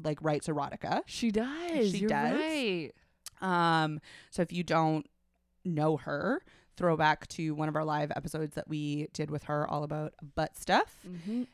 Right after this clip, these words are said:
Speaker 1: and check that out. But also she has erotica on, I think it's actually on her website, or you can, like, link to it through her website.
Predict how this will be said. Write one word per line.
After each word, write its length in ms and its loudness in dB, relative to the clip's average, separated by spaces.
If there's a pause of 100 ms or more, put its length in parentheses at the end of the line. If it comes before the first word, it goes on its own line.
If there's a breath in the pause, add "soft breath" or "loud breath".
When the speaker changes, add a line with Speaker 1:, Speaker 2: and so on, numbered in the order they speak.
(120)
Speaker 1:
and 640 2
check 240 -6
that 140 -2
out. 380 2
But 160 -6 (260)
also 380 -2
she 180 -8
has 280 -6
erotica 520 -4
on, 340 -4
I 60 -6
think 240 -4
it's 120 -4
actually 200 -6
on 240 0
her 180 -2
website, 500 -2
or 120 -2
you 100 -4
can, 220 -8
like, 180 -4
link 340 -6
to 140 -6
it 140 -6
through 160 -6
her 140 -6
website. 520 -4